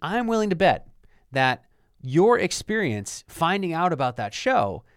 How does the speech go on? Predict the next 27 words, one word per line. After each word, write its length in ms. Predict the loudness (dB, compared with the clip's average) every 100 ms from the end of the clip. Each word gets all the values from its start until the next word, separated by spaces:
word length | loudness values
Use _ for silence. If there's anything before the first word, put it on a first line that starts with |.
| _
was 200 | 0 0
very 240 | 2 2
similar 360 | 2 -2 -2 -4
to 140 | -4
mine, 320 | -2 0 0 -4
which 160 | -6
was 140 | -6 0
this. 420 | 2 2 -2 -16 _ _ _ _ _ _ -16
Somebody 260 | -8 -4 -4
said, 400 | 0 2 2 -2 0
"Oh, 220 | 4 4
have 120 | 4
you 100 | 4
watched 260 | 4 4 2
Hot 220 | 2 4
Ones?" 300 | 4 2 2
And 100 | 0
I'm 140 | 0
like, 240 | -2 -4 0
"No." 380 | 4 4 2 -6 -20 _ -8
And 120 | -4
they 120 | -2
said, 260 | -2 -2 -2 0
"Oh, 160 | 0
you 140 | 2 0
gotta 220 | 0 0
watch. 400 | 0 0 -2 -12